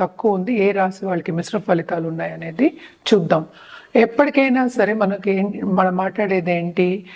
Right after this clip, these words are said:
పరిహారాలు చేసుకుంటే కొంతవరకు ఏంటంటే కొంచెం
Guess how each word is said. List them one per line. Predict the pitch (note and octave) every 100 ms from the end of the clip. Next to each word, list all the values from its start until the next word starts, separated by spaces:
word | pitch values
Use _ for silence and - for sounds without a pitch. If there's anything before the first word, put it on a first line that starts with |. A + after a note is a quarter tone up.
| - -
పరిహారాలు | G3+ A3+ C4 C4+ B3 G#3+ G#3
చేసుకుంటే | F#3+ F#3+ F#3+ F#3+ B3
కొంతవరకు | - G3 A3 - B3 G3+ F#3 G3 F#3+ G3+
ఏంటంటే | F#3+ F3 F3+ G3 F4+
కొంచెం | - A3+ A3 - C4+